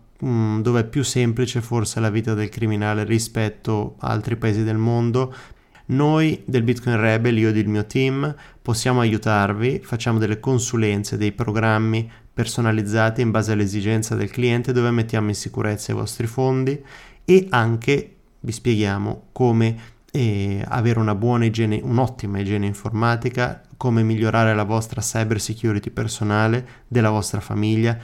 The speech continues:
e anche la vostra sicurezza fisica. Con sicurezza fisica intendo tutto ciò che ruota dalla difesa personale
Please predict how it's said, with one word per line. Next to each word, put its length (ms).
e 120
anche 320
la 80
vostra 360
sicurezza 580
fisica. 540
Con 180
sicurezza 540
fisica 520
intendo 600
tutto 260
ciò 200
che 120
ruota 420
dalla 260
difesa 360
personale 920